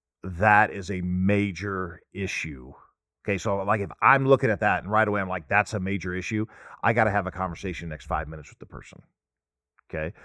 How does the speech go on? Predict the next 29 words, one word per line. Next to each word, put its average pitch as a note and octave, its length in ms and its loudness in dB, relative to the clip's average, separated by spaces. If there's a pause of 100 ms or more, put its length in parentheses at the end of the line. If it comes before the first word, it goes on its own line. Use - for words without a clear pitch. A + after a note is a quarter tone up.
(560)
If - 140 -2
I A#2+ 180 6
look D#3 220 2
at A2 60 -2
something A#2 300 -2
and G2 120 -2
I F#2+ 100 -4
say, F2 520 -6 (520)
"Ah, A#2+ 640 -4 (1120)
that's - 200 -6
a, - 40 -10
that's C#3 280 -6
a, B2 220 2 (240)
that's A#2 160 -8
a A#2 60 -4
decent F#2+ 500 -8
issue," D#2 380 -14 (420)
you F2 140 -10
know, E2 200 -6
that E2 160 -10 (640)
I A#2 80 6
need A#2 160 2
to G2 60 -2
have G#2 120 2
that F#2 100 -2
conversation F2+ 440 -6
next D#2 160 -10
twenty-four D#2 360 -6
hours. G1+ 300 -8